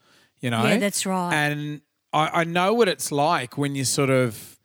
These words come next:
Speaker 1: especially when you're living up there, when you, you're enjoying the amazing quality of life that they have and you're watching sort of all the chaos, like, "Oh, lucky we're not in Victoria," you know? Um,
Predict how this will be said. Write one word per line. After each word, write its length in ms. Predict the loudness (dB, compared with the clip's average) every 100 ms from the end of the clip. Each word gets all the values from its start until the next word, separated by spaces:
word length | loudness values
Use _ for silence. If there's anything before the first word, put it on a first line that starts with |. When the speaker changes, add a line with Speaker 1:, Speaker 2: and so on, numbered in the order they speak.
| _ _ _ -6
Speaker 1:
especially 520 | -4 -2 -2 0 0
when 180 | 0 -2
you're 100 | -2
living 300 | -2 -2 -2
up 200 | -4 -4
there, 480 | -6 -6 -4 -6 -6 -12 -18 -6
when 160 | -4
you, 160 | -2 -4 -6 -12
you're 260 | -4 -2 0
enjoying 540 | -2 0 2 2 0
the 120 | 0 0
amazing 400 | 0 -2 -2 -6
quality 400 | -2 -2 0 -4
of 100 | -4
life 300 | -2 -2 -2
that 160 | -8
they 100 | -8
have 480 | -6 -6 -6 -8 -10 -20 -20 -10
and 140 | -6 -4
you're 100 | -2
watching 480 | -2 -2 -4 -6 -4
sort 220 | -2 -2
of 100 | -2
all 140 | -2
the 80 | -4
chaos, 600 | -6 -4 -2 0 -2 -2
like, 200 | -4 -2
"Oh, 380 | 2 4 4 4
lucky 320 | 2 0 0
we're 140 | 2 0
not 180 | -2
in 60 | -6
Victoria," 760 | -4 -2 0 2 4 4 4
you 160 | 2 0
know? 340 | 0 0 0 -4 -12 -20 -20 -10 0
Um, 600 | 2 2 0 -4 -8